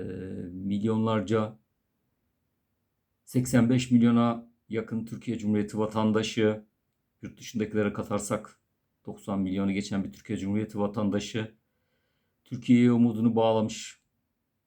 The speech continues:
başka insanlar var. Ee, yani çok büyük bir yıl sonunda,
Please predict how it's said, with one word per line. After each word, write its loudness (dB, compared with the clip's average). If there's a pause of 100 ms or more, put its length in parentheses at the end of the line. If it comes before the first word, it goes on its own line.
(360)
başka -4
insanlar -2
var. 0 (760)
Ee, 4 (260)
yani 6 (600)
çok -4
büyük -4
bir 0 (520)
yıl 2
sonunda, 4